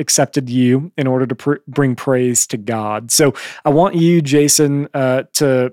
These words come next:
put that text back into some context for us, um, because I don't think that it's right. Uh, I don't think what it's saying is accept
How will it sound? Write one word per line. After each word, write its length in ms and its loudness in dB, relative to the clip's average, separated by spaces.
put 240 0
that 340 -2
text 460 -6
back 220 -2
into 160 0
some 180 -2
context 680 -4
for 240 0
us, 260 -4
um, 420 -2
because 760 2
I 120 -2
don't 320 0
think 220 -2
that 120 -2
it's 400 -2
right. 320 0
Uh, 520 -6
I 80 -2
don't 140 2
think 160 0
what 120 -2
it's 140 -4
saying 560 -2
is 500 -4
accept 560 -2